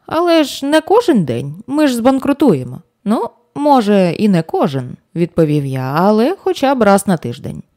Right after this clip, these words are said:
Навіть тоді, на рік, це буде на п'ятдесят два подарунки більше, ніж ти отримувала й досі. Та й хто сказав, що я тільки купуватиму їх?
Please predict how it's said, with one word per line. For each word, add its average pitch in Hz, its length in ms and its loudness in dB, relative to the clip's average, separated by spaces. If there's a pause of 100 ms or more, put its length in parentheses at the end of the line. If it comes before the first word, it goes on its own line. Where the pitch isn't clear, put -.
(100)
Навіть 254 440 0
тоді, 214 420 2
на 147 200 0
рік, 277 340 -2
це 302 240 -4
буде 240 360 2
на 233 180 2
п'ятдесят 233 720 0
два 220 240 4
подарунки 220 560 2
більше, 240 500 -2
ніж 165 280 -2
ти 180 180 -2
отримувала 180 600 0
й 202 100 0
досі. 113 400 -8 (180)
Та 320 100 -2
й 320 120 0
хто 214 280 2
сказав, 262 460 -2 (100)
що - 180 -2
я 320 160 4
тільки 294 380 2
купуватиму 160 720 -2
їх? 127 340 -12